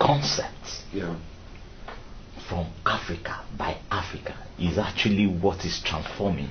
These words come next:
Speaker 1: African youth? How do you feel it's coming from you?
Speaker 2: Uh,
Speaker 1: How do you
Speaker 2: well,
Speaker 1: feel?
Speaker 2: <clears throat> I, I, I have to say, um,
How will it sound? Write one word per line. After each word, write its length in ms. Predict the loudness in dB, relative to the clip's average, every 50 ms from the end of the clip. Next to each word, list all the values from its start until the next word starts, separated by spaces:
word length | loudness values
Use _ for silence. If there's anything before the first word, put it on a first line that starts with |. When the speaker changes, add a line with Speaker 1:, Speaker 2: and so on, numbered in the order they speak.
| -6 -10 -12 -14 -14 -14 -14 -16 -16 -16 -10 -6 -4
Speaker 1:
African 440 | -4 -2 -2 -4 -6 -6 -6 -6 -6 -6 -8
youth? 200 | -8 -10 -12 -10 -6
How 200 | -4 -2 -2 -2
do 160 | -2 -2 -2
you 60 | -2 -2 2
feel 140 | 4 4 6
it's 180 | 6 4 2 2
coming 320 | 2 2 4 4 4 2
from 280 | 2 0 0 0 0 -2 -4 -4
you? 100 | -4 -2 -2 -4 -6 -8 -10 -14 -14 -14 -14 0 6
Speaker 2:
Uh, 40 | 8
Speaker 1:
How 120 | 8 8 8
do 180 | 6 6 8
you 60 | 8
Speaker 2:
well, 180 | 10 10 8 6
Speaker 1:
feel? 260 | 4 2 0 2 2
Speaker 2:
<clears throat> 400 | 2 2 2 4 2 2 2 4
I, 40 | 6
I, 380 | 8 8 8 8 8 8 8 8
I 40 |
have 160 | 6 6 4 4
to 80 | 2
say, 360 | -2 0 4 6 6 8 8 8
um, 540 | 10 10 8 8 6 4 4 2 -2 -4